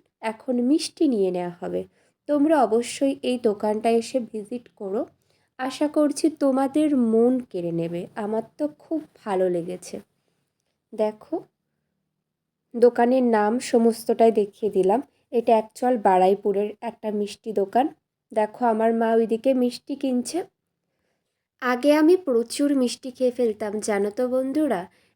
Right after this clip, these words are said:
এখন একটু কম খাই, তার কারণ মিষ্টি জিনিসটা বেশি না খাওয়াই আমাদের হেলথের পক্ষে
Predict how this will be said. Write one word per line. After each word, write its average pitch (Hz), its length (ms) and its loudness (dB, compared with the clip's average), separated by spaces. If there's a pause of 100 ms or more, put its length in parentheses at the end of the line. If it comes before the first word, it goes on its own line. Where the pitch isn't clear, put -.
(100)
এখন 254 300 -6 (100)
একটু 330 160 -12 (160)
কম 247 240 2
খাই, 226 240 -4 (120)
তার 247 160 -4 (100)
কারণ 220 260 -6 (440)
মিষ্টি 302 440 -4
জিনিসটা 302 500 -4
বেশি 233 360 0
না 233 220 0
খাওয়াই 254 480 -6
আমাদের 202 400 -4
হেলথের 214 500 -4
পক্ষে 247 340 -8